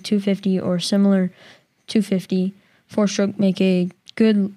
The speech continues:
tight woods bike for a six-foot-one, two hundred thirty pounder rider? I know it's not really a trail bike, but was thinking with my weight,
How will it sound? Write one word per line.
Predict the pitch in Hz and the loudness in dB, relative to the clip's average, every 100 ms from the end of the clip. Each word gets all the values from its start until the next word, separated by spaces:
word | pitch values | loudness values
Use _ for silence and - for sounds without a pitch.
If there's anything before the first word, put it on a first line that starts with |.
| _ _ _ | _ _ _
tight | - 214 208 208 | -4 0 0 0
woods | 208 202 196 185 - | 0 2 0 -2 -6
bike | - 185 180 | -4 -4 -4
for | - 190 185 | -4 0 2
a | 185 185 185 _ _ | 2 0 -4 _ _
six-foot-one, | - - 196 - - 190 196 196 190 185 175 - - _ _ _ _ _ _ _ _ _ _ | -12 -4 -4 -4 -4 -4 0 2 2 2 -2 -12 -20 _ _ _ _ _ _ _ _ _ _
two | - 226 | -2 2
hundred | 214 208 196 | 4 4 2
thirty | 185 190 | 0 -2
pounder | 190 - 185 185 180 180 175 _ _ - - - _ - | -2 -2 0 0 0 -2 -4 _ _ -20 -20 -20 _ -4
rider? | 190 175 190 - _ _ _ _ _ _ _ _ _ _ _ | -2 -2 -8 -18 _ _ _ _ _ _ _ _ _ _ _
I | - 208 | -2 2
know | 214 220 226 233 226 - _ _ _ _ _ _ - | 4 4 4 2 0 -6 _ _ _ _ _ _ -6
it's | 208 190 - | -4 0 2
not | 202 202 196 - _ _ _ _ _ _ _ _ _ | 2 2 -2 -10 _ _ _ _ _ _ _ _ _
really | 214 214 214 196 | 2 4 4 4
a | 185 | 2
trail | - 208 | 2 2
bike, | 196 185 180 - | 2 0 -2 -4
but | 185 175 - _ _ | -4 -4 -8 _ _
was | 202 190 - | -6 -4 -2
thinking | 214 196 202 196 180 180 _ - | 0 0 0 0 -2 -4 _ -6
with | 196 196 | -4 0
my | 196 185 | 0 0
weight, | 185 196 214 | 2 2 0